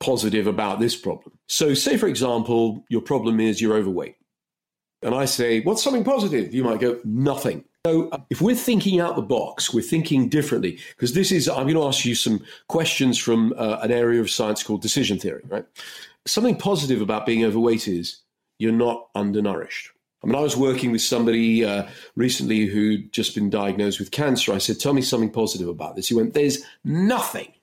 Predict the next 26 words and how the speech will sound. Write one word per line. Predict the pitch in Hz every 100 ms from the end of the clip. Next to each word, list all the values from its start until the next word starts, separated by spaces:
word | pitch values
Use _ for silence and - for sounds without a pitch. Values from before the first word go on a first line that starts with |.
| _
positive | 131 123 120 113
about | 104 113 117
this." | 107
I | 120
said, | 107 127 - - -
"Hang | 202 208
on, | 139 104
think | - 220 175
about | 139 98 78
it." |
He | 110
said, | - 123 117 _ _ _ _ -
"Oh, | 330 226 - 127
I've | 123
been | - 233
diagnosed. | 151 123 113 127 127 123 - -
I'm | 110
getting | 147 139 131
treatment." | - 113 76 65 - _ -
Okay? | 113 160 180 - -
So | - 156 139 -
just | - 233 - - -
shifting | - - 247 - 190 175
in | 160 131
thinking. | - 101 - 67 - _ - - _
Right. | 147 120